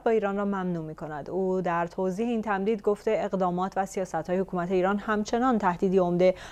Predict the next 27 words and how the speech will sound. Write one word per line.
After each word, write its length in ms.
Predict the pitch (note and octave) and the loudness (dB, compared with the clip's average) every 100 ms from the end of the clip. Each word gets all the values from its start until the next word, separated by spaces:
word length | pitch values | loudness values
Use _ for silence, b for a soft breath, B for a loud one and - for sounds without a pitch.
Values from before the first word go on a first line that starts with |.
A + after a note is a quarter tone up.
| B | B
و 80 | D3 | 6
غیرعادی 600 | A3+ G#3 G3 F#3 E3+ F#3 | 8 8 8 6 6 6
علیه 400 | E3+ F3 F#3 E3+ | 6 4 2 0
امنیت 380 | F3+ F3 G3+ A#3+ | 0 2 2 4
ملی، 400 | A#3 A3+ A3+ A3 | 4 4 2 2
سیاست 480 | - D#3+ - F3 | 2 2 2 -2
خارجی 500 | G#3 G3+ G3 F#3+ G3+ | 2 2 4 4 2
و 100 | F3+ - | 2 0
اقتصاد 540 | F3 - F#3+ - E3 - | -4 -6 -6 -2 -2 -2
آمریکاست. 540 | - - - E3+ - | -6 -10 -10 -10 -4
این 100 | F#3 | -2
فرمان 420 | E3+ F3+ F#3 G3 - B B F3+ | 2 4 4 0 -4 B B 4
اولین 420 | F#3 F#3 A#3+ C#4 | 4 6 6 6
بار 180 | C#4 B3 | 4 2
بیست 280 | A3 - | 0 2
و 60 | C4 | 0
شش 240 | - D4+ | 2 0
سال 300 | - G#3+ F#3+ | 2 4 4
پیش 200 | D#3+ E3 | 2 -2
در 180 | - D#3+ | -2 -2
زمان 400 | D#3+ E3+ F3+ F#3 | 0 -2 0 0
ریاست 480 | F#3+ F#3 E3+ G3 F#3+ | 0 2 0 -2 -2
جمهوری 480 | F#3 F#3 F3+ G#3 B3+ | 0 0 0 2 4
بیل 200 | G3+ G3 | 6 2
کلینتون 540 | - F3+ E3 F3+ D3 G3+ | 0 -4 -4 -8 -10 -12
صادر 380 | - - - - | -4 -2 -2 -8
شد. 240 | - - | -10 -10